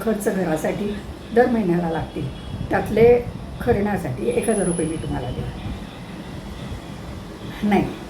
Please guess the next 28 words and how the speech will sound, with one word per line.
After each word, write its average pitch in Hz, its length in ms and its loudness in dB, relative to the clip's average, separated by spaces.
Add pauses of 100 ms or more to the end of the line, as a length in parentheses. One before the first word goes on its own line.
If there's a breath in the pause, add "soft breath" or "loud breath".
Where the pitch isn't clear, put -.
त्याचं 202 240 2
काय 247 140 2
एवढं 196 220 2
मोठं 180 320 0
नाही, 175 120 0 (520)
पैशांसाठी 240 520 4
नाही 180 200 4
मी 175 100 4
येते 143 260 0
इथे, - 440 -8 (680)
मला 208 200 6
शांत 226 380 2
निवांत 175 440 4
राहायचं 147 400 0
आहे 123 100 0
म्हणून 156 240 0
मी 254 140 2
इथे 143 180 -2
येते. 104 260 -8 (1080)
पण 226 160 6
आता 220 300 2
मला 233 220 4
सांगा 170 260 2
की 185 140 0
आजूबाजूची 220 720 0
लोकं 165 300 2
कशी 185 280 0
आहेत? 123 120 -4